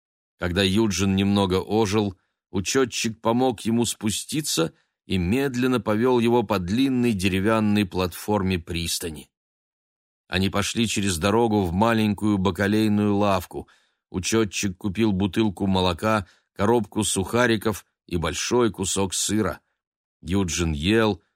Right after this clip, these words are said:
а по его чумазому лицу текли слезы, промывая борозды в грязи. Это были слезы голода и слабости. Он не мог сдержать их.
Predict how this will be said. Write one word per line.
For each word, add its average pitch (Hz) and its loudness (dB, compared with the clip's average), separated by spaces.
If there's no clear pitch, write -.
а 90 -4
по 98 -4
его 117 4
чумазому 107 2
лицу 98 0
текли 98 -4
слезы, 101 0
промывая 95 2
борозды 92 0
в 82 -2
грязи. 85 -2
Это 87 -2
были 113 4
слезы 113 0
голода 113 2
и 107 0
слабости. 90 -4
Он 123 0
не 127 0
мог 131 -2
сдержать 73 -8
их. - -12